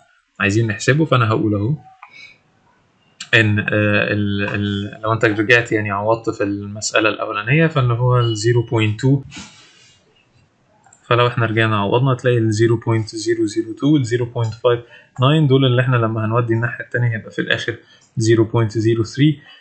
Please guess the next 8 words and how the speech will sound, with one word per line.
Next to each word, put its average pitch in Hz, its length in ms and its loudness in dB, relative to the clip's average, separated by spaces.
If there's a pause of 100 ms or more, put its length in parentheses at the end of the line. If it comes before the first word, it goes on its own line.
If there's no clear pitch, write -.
(120)
يطلع 127 360 2
لي 120 320 -2
ال 110 280 -4
اف 143 320 0
بي 123 280 0 (340)
ب 113 320 2 (100)
فور 117 320 -2
بوينت 113 440 -2